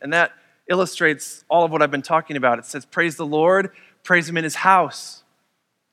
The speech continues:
Praise him under open skies. Praise him in, in Zion, in his house, in heaven come to earth.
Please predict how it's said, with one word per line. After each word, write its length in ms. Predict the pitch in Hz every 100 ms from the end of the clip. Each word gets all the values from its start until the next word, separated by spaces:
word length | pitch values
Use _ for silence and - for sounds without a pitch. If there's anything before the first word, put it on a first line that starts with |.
| _ _ _ _ _ _
Praise 340 | 185 196 202
him 180 | 220 208
under 260 | 185 180 175
open 300 | 190 190 165
skies. 500 | - 170 170 143 -
Praise 280 | 160 160
him 100 | 156
in, 160 | 143 127 _ _ _
in 140 | 123
Zion, 420 | 117 127 131 160 165
in 100 | 131
his 140 | -
house, 420 | 143 139 185 -
in 180 | 139 123
heaven 300 | - 160 156
come 180 | 156 151
to 80 | 135
earth. 200 | 156